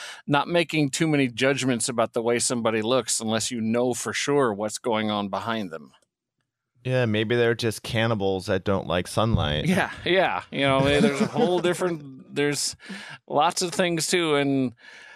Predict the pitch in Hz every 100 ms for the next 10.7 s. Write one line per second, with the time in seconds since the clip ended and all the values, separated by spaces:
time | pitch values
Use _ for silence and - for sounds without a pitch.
0 | - _ _ - 127 - 165 180 - 180
1 | - 135 _ - - 254 269 262 208 190
2 | 175 190 - 156 139 151 160 123 - 143
3 | 131 123 120 120 131 123 123 110 117 -
4 | 123 104 104 92 - - - - 127 131
5 | 127 117 110 127 - - 165 156 135 113
6 | 95 85 - _ _ - - - - -
7 | _ 160 156 220 262 220 214 175 165 143
8 | 165 180 160 143 139 135 156 139 131 120
9 | - 160 175 196 170 139 139 127 - 139
10 | 139 - - 139 147 131